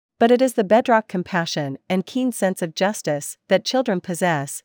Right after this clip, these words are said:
that forms the essential animating spirit of the show. A quality present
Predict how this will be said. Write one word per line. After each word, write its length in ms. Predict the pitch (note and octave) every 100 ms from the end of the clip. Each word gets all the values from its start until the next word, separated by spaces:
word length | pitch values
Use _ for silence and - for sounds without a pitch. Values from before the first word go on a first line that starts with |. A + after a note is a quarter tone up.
| -
that 140 | F3+
forms 360 | - A#3 A#3 A3+
the 120 | F#3
essential 460 | F3 - G#3+ G#3+ F#3+
animating 520 | G3 G#3 F3 D#3+ D#3
spirit 360 | - G3 F#3+ D3+
of 100 | D3+
the 60 |
show. 460 | D3+ - F#3 C#3+ C#3 _ _ _ _ _ _ _ _ _ _ _ _ _ _
A 80 | A3
quality 460 | - B3+ C#4 A3 F3+
present 500 | - E3 D#3+ D3